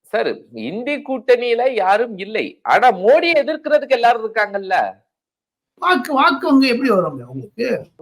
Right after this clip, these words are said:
Speaker 1: மமதா என்ன சொல்றாங்க? "மோடியை எதிர்த்து நான் நின்னேன்னா
Speaker 2: ஆ.
Speaker 1: எல்லா தொகுதிகளிலும் நான் தான் வெற்றி பெறுவேன், வெஸ்ட் பெங்கால்ல
Speaker 2: ஆ.
Speaker 1: இருக்கக்கூடிய எல்லா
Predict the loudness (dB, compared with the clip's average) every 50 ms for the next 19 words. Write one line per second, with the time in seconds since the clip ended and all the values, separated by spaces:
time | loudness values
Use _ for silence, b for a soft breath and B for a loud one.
0 | -2 -2 0 0 0 0 2 2 2 2 0 -2 -2 -2 -2 0 2 0 0 0
1 | -2 -4 -2 0 2 2 2 0 -2 -6 -6 -4 -2 -2 0 0 0 -2 _ 0
2 | 2 2 2 0 -4 -10 _ _ _ _ -4 -2 0 0 0 0 -2 -6 -4 -2
3 | -2 -2 -2 -4 -6 -6 -4 -2 -4 -2 0 0 0 0 0 -2 -4 -4 -4 -4
4 | -4 -4 -4 -4 -4 -4 -6 -6 -6 -10 -10 -12 -14 -16 -14 -10 -10 -10 -8 -8
5 | -12 -12 -12 -14 -14 -8 -4 -4 -2 0 0 0 0 0 0 0 0 0 0 0
6 | 0 0 -2